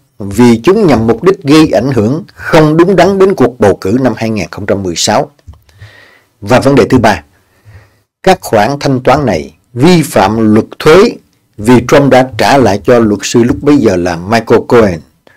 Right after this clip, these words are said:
nhiều hơn số tiền một trăm ba mươi ngàn đô la mà ông ta đã vay.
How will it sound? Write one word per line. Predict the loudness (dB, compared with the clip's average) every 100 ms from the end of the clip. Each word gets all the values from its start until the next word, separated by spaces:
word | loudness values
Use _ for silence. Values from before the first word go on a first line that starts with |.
| _ _
nhiều | -4 2 4 4
hơn | 4 2
số | 2 2 2
tiền | 2 0
một | -2 -2
trăm | -2 -2
ba | -2 -4 -4
mươi | -8
ngàn | -8 -2
đô | 0
la | 0 -2 -10 _ _ _ _ -10
mà | -4 -4
ông | -4 -4
ta | -4
đã | -4 -2
vay. | -4 -4